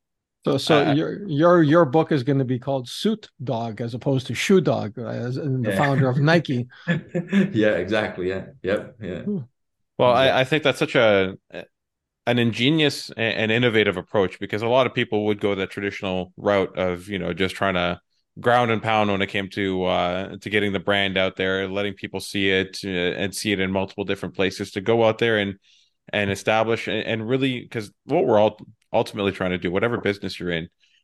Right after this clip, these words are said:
Speaker 2: is you're trying to custom tailor, not to, uh, excuse the pun there on the, uh,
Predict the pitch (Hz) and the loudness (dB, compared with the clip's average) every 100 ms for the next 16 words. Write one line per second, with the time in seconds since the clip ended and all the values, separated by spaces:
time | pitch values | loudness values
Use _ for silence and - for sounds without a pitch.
0 | _ - 104 117 135 - 120 117 110 117 | _ -6 -2 0 0 0 2 2 -2 -2
1 | 101 98 98 98 - - 131 - 131 127 | 0 0 -2 -8 -8 -2 -2 -2 -4 -4
2 | 113 _ _ _ _ _ _ _ - 117 | -10 _ _ _ _ _ _ _ -8 0
3 | 110 104 92 90 98 - 98 95 87 87 | 2 2 0 -4 -8 -4 -4 -2 -2 -2
4 | 85 _ - 80 82 - 95 87 - 95 | -6 _ -16 -12 -12 -10 -10 -8 -6 -6
5 | 90 87 87 90 90 87 87 87 | -4 -6 -6 -6 -6 -6 -6 -8